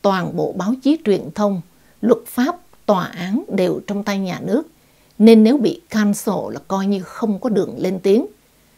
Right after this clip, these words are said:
Trước năm một nghìn chín trăm bảy mươi lăm, khi còn dưới chế độ bao cấp, sống bằng tem phiếu thì còn khó hơn. Nếu bị xếp vào loại có vấn đề về tư tưởng chính trị hay phản động và bị cúp tem phiếu là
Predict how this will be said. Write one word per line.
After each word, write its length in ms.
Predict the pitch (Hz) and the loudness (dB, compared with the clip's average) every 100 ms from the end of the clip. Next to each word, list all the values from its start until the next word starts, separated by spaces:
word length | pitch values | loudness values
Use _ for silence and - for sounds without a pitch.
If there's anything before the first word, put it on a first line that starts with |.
| _ _ | _ _
Trước 220 | 320 339 | 0 2
năm 160 | 233 196 | 2 0
một 60 | 170 | -4
nghìn 160 | 175 | -10
chín 200 | 156 233 | -2 -2
trăm 220 | 269 208 190 | 0 -2 -2
bảy 100 | 180 | -2
mươi 140 | 208 | 0
lăm, 240 | 220 202 | 0 -2
khi 140 | - 220 | -2 -4
còn 420 | - 180 170 131 | -4 -6 -6 -8
dưới 60 | 185 | -4
chế 180 | 240 | -2
độ 220 | 233 - - | 0 -2 -4
bao 180 | 185 190 | -6 -4
cấp, 200 | - 302 - _ _ _ | -2 -2 -4 _ _ _
sống 360 | - - 226 330 | -6 2 2 2
bằng 160 | 175 - | -4 -6
tem 200 | 196 196 | -4 -4
phiếu 340 | 185 202 277 370 _ - | -2 0 0 -2 _ -10
thì 100 | - | -8
còn 280 | - 175 | -6 -6
khó 180 | - 190 | -6 -4
hơn. 380 | 220 240 208 185 - _ _ _ _ | -2 0 0 -2 -8 _ _ _ _
Nếu 180 | 226 294 | 4 6
bị 160 | 202 160 | 4 -2
xếp 240 | - 320 - | -2 -2 -2
vào 100 | 160 | -4
loại 280 | 156 - - _ - | -4 -8 -18 _ -4
có 260 | 208 262 302 | 0 0 0
vấn 260 | 262 359 | -2 0
đề 220 | 190 175 - | -2 -4 -6
về 100 | - | -4
tư 120 | 214 | -2
tưởng 280 | 208 - 165 | -2 -4 -6
chính 240 | 175 233 302 | -4 -2 0
trị 280 | 226 - - | 0 -2 -12
hay 200 | - 208 | -6 -6
phản 280 | 180 190 190 | -6 -8 -6
động 180 | 190 - _ _ _ _ - | -6 -8 _ _ _ _ -6
và 100 | 170 | -6
bị 180 | - - | -6 -2
cúp 180 | 311 302 - | -2 -2 -4
tem 200 | 190 185 | -6 -4
phiếu 300 | 196 208 320 285 254 | -2 -2 -2 -10 -8
là 240 | 170 147 | -6 -6